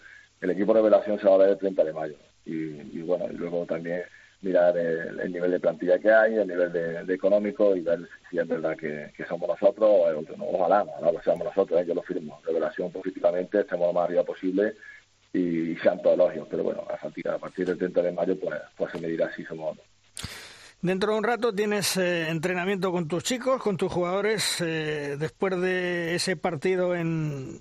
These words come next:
Speaker 2: en Pamplona, ¿qué les vas a decir?
Speaker 1: Bueno, pues la verdad que veremos vídeos de errores y luego, y luego, eh, entrenaremos un poco balón, ¿no? Un poco de, de recuperación con balón. Pero, pero nada, que, que hay que seguir trabajando, ¿no? Ya lo hablamos al final del partido, no,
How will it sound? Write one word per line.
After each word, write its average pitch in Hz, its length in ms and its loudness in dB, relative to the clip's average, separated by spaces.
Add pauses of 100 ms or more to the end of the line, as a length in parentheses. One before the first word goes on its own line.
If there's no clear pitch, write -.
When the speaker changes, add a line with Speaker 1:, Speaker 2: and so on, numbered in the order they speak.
(120)
Speaker 2:
en 180 160 -2
Pamplona, 185 520 -2 (580)
¿qué 190 80 0
les 185 120 2
vas 175 160 -2
a 175 100 0
decir? 170 240 -2 (500)
Speaker 1:
Bueno, 135 260 6
pues 92 260 2
la 92 140 6
verdad 95 320 8
que 117 400 4 (160)
veremos 98 300 4
vídeos 104 180 6
de 107 120 10
errores 120 380 8
y 110 60 2
luego, 95 460 2 (280)
y 95 80 -4
luego, 92 380 4
eh, 87 280 0
entrenaremos 85 360 0
un 87 60 -6
poco 90 180 0
balón, 82 360 2
¿no? - 40 -18 (240)
Un 90 100 -10
poco 82 160 -4
de, 78 160 -6 (140)
de 92 120 -2
recuperación 82 520 -4
con 85 160 -4
balón. 78 220 -2 (640)
Pero, 101 520 6
pero 98 200 2
nada, 127 180 4 (140)
que, 85 260 -4 (100)
que 101 80 0
hay 101 60 2
que 110 80 0
seguir 113 240 0
trabajando, 87 460 2
¿no? 98 100 -10
Ya 87 100 -2
lo 87 100 6
hablamos 85 420 2
al - 60 -14
final 87 200 -2
del 90 80 0
partido, - 480 -2
no, 92 420 0